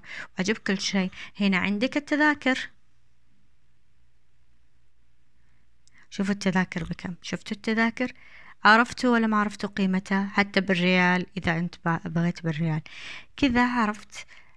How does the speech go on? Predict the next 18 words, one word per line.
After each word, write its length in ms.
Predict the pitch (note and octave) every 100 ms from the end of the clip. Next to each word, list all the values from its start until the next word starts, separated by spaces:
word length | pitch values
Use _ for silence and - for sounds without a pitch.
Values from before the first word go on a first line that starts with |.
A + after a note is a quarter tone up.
| - - - -
اللي 200 | F#3+ F3+
كيف 440 | F3+ - A3+ A3+ F#3+
لما 180 | F3+
تروح 480 | F3 F#3+ G3 G3+ -
هذا 160 | G3+ F#3
المكان 460 | F3 E3+ - G3
كم 260 | G3 G#3+ G3+
راح 340 | G3 F#3 -
تدفع 360 | G3 - - -
فيه. 260 | - - - - - - - - -
طيب، 360 | - F3+ F3 C4 - - - - - - - -
ننتقل 600 | F#3+ A#3 A3+ A#3+ B3+ C4+ - - -
إلى 160 | F#3+ F3+
اللي 160 | F3+ G3+
بعده. 460 | A#3 A3 - - - - -
مثلا 540 | G3 G#3 G3+ F#3 G3+ B3 - - - - - - - - - - - -
أبغى 520 | - A3+ A3+ G#3+ A3 A3 -
مقاهي، 760 | A3+ G#3 G3+ G3+ F3+ - F3 -